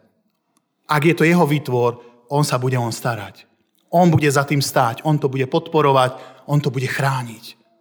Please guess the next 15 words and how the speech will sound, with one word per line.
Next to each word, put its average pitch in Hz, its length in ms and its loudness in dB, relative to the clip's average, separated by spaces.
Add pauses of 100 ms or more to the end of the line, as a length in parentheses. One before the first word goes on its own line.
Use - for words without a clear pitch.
On 170 160 2
tomu 190 240 6
bude 170 240 0
dávať 156 400 4
rast, 208 320 0
on 175 160 -2
to 170 160 -2 (420)
on 185 240 2
to 190 160 -2
nejakým 156 320 -4
spôsobom 147 480 -4
vždy 139 240 0 (120)
bude 185 120 2
posúvať 165 560 -4
vpred. - 240 -16